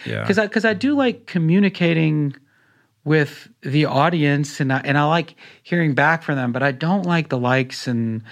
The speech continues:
Speaker 2: like, I don't
Speaker 1: Mm-hmm.
Speaker 2: like the metrics side of it at all. It doesn't feel good.
Speaker 1: Well, that's one thing about having a T V show. Like, there's no comment section, you know, below the, the stream <laughs> where you
Speaker 2: Yeah.
Speaker 1: can re-, you can read what people think of it in real time.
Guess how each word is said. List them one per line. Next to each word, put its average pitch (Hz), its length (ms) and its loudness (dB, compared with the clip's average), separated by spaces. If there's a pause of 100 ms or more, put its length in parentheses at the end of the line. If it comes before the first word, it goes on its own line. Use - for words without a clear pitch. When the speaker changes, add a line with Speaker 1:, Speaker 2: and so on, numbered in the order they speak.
(200)
Speaker 2:
like, 110 120 0
I 165 60 2
don't 208 160 2
Speaker 1:
Mm-hmm. 208 80 0
Speaker 2:
like 180 280 0
the 143 300 2
metrics 127 680 -2
side 127 300 -2
of 120 100 -4
it 117 220 -6
at 120 100 -4
all. 117 300 -2
It 107 80 -8
doesn't 139 240 -2
feel 131 260 -2
good. 110 380 -6 (420)
Speaker 1:
Well, 165 240 2
that's 185 240 -2
one 190 160 0
thing 156 180 -2
about 123 460 -2
having 135 240 -2
a 120 60 -4
T 120 200 -6
V 123 140 -2
show. 110 320 -2
Like, 117 160 -2
there's 131 140 -2
no 143 100 2
comment 117 460 -4
section, 101 560 -6 (100)
you 123 140 -8
know, 110 160 -4
below 110 400 -2
the, 107 320 -4
the 117 120 -4
stream 123 600 -2
<laughs> - 20 0
where 104 120 0
you 202 200 2
Speaker 2:
Yeah. - 240 4
Speaker 1:
can 214 40 2
re-, 214 120 2
you 175 60 -2
can 165 180 0
read 165 400 0
what 156 240 -2
people 147 240 0
think 151 240 0
of 147 100 0
it 139 120 2
in 123 120 -2
real 131 220 0
time. 131 400 0